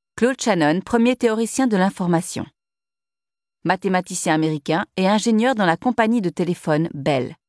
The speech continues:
Claude Shannon est reconnu comme le père de la théorie de l'information. Bien que destiné à l'origine à s'appliquer aux relations entre machines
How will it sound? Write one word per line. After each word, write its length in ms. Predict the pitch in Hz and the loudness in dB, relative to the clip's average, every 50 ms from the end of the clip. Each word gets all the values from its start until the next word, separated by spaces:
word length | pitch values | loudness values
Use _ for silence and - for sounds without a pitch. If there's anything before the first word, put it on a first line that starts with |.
| _ _ _ _ - | _ _ _ _ -2
Claude 240 | - 185 233 240 - | 0 0 0 0 0
Shannon 380 | - 240 208 185 311 - - - | 0 0 2 2 2 2 2 0
est 120 | 190 170 | 0 -2
reconnu 360 | 180 185 - 190 196 233 254 | -2 -2 0 2 2 2 2
comme 220 | - - 170 170 170 | 0 0 2 2 2
le 80 | 165 | 2
père 200 | - 214 233 233 | 2 0 0 2
de 100 | 196 175 | 2 2
la 140 | 156 151 156 | 2 2 0
théorie 380 | - - 208 202 185 180 220 202 | 0 0 0 0 0 0 0 0
de 100 | 175 156 | 0 0
l'information. 760 | 147 170 170 - 190 175 165 156 160 - - - 143 120 135 - _ _ _ _ _ _ _ _ _ _ _ _ _ _ _ _ _ - | 0 0 -2 -2 -2 0 0 0 0 -2 -4 -6 -6 -8 -8 -10 _ _ _ _ _ _ _ _ _ _ _ _ _ _ _ _ _ -2
Bien 160 | - 220 240 | -2 0 0
que 100 | - 214 | 2 0
destiné 460 | 185 165 165 - - - 180 185 196 | 0 2 0 -2 -2 0 0 2 2
à 80 | 180 151 | 4 2
l'origine 400 | 151 147 160 165 151 180 180 165 | 2 0 0 0 0 2 2 2
à 80 | 139 139 | 2 0
s'appliquer 400 | - 147 131 - 160 - - 180 | -2 -6 -6 -6 -4 0 0 0
aux 80 | 156 | 2
relations 500 | 143 156 156 160 160 156 - - 190 160 | 2 2 2 2 0 0 -2 0 0 0
entre 220 | 143 - - - 139 | 0 0 -2 -2 -2
machines 500 | 143 151 156 - - 214 233 247 269 | -2 -2 -2 -4 -2 0 0 2 0